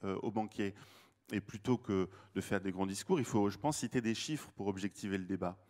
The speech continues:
Et il y a un baromètre qui existe depuis une douzaine d'années, qui est le baromètre, euh, C G P M E K P M G, qui analyse l'ensemble des questions liées au crédit.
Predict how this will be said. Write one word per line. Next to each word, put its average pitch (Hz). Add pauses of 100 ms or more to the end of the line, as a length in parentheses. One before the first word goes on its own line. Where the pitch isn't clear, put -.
(540)
Et 107
il 92
y 95
a 95
un 101
baromètre 104
qui -
existe 95
depuis 98
une 92
douzaine 95
d'années, 110
qui -
est 98
le 92
baromètre, 98
euh, 85 (320)
C -
G 101
P 101
M 101
E -
K 98
P 95
M 95
G, 143 (680)
qui 147
analyse 110
l'ensemble 113
des 101
questions 110
liées 110
au 107
crédit. 98